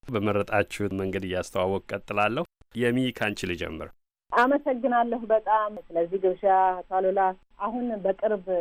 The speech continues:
Speaker 2: የወጣውን የኤግዜክቲቭ ኦርደር ወይንም ትዕዛዝ እስካሁን ሳይሆን ምናልባት፣ እ፣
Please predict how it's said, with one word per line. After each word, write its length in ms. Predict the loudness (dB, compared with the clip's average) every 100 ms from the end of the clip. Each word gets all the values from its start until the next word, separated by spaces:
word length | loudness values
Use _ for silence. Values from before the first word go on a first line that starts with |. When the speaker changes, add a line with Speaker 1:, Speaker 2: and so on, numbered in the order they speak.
| -2
Speaker 2:
የወጣውን 840 | 0 2 0 -2 -8 0 2 2 -2 -6 -8 -4
የኤግዜክቲቭ 920 | -2 -2 -4 -4 2 2 0 -12 -2
ኦርደር 320 | 0 2 2
ወይንም 340 | 2 2 0 -4
ትዕዛዝ 560 | -10 -4 -2 2 0 -2 _ _ -16 -2 -2 -2 _
እስካሁን 380 | -4 0 0 -4
ሳይሆን 380 | -2 0 0 -8 -12 _
ምናልባት፣ 600 | -8 -2 0 2 2 0 -4 -12
እ፣ 140 | -8